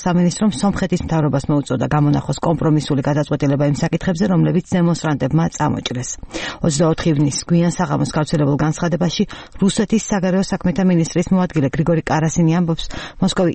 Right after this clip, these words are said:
იმედს ამყარებს სომხეთის მთავრობის საღა აზრზე და სიბრძნეზეო. პირველი აგვისტოდან სომხეთში თექვსმეტ პროცენტზე მეტით იგეგმება ელექტროენერგიის საფასურის გაზრდა.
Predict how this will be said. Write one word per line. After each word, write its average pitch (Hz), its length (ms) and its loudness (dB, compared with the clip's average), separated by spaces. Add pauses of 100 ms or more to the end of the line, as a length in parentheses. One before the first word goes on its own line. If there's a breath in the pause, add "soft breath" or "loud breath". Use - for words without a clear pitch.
იმედს 185 320 2
ამყარებს 175 460 0
სომხეთის 170 380 0 (120)
მთავრობის 151 400 2 (160)
საღა 156 480 -2
აზრზე 165 400 2 (160)
და 220 160 -2
სიბრძნეზეო. 139 760 0 (1080 loud breath)
პირველი 254 320 2
აგვისტოდან 202 400 0
სომხეთში 185 480 0
თექვსმეტ 220 560 0
პროცენტზე 180 560 0
მეტით 175 320 2
იგეგმება 143 560 2
ელექტროენერგიის 143 800 0
საფასურის 143 560 0
გაზრდა. 143 420 0